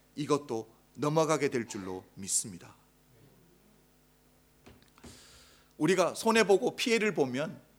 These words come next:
참 용서가 안 돼요. 그렇죠? 참 내가 무시당하는 것, 내가 억울한 일을 당하는 것,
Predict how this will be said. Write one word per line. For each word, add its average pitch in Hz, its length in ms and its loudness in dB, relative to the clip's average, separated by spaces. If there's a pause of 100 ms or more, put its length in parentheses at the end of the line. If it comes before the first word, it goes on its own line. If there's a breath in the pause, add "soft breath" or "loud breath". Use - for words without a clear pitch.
(340)
참 285 280 0
용서가 170 540 0
안 95 200 -12
돼요. 104 200 -8
그렇죠? - 300 -20 (1200 loud breath)
참 254 300 -4 (260)
내가 208 280 8
무시당하는 208 840 8
것, 190 260 6 (720)
내가 247 320 8
억울한 226 440 12
일을 214 240 8
당하는 185 440 4
것, 190 260 2